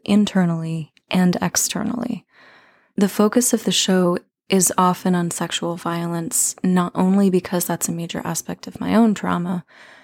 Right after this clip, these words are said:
but because it's one of the most common forms of violence weaponized against those the patriarchy wishes to oppress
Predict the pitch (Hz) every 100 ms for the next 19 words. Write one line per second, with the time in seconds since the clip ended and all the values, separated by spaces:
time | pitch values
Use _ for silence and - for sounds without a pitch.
0 | _ _ _ - 196 196 185 196 196 185
1 | 196 196 185 165 196 208 202 180 175 -
2 | - - - 190 190 185 180 - 180 175
3 | 165 175 - 175 175 175 175 - - -
4 | 180 175 - 175 175 170 - - - 175
5 | 175 - 175 170 - 175 - 175 - 175
6 | 175 - 180 180 170 - 185 170 - -
7 | 190 190 185 185 - 180 170 - -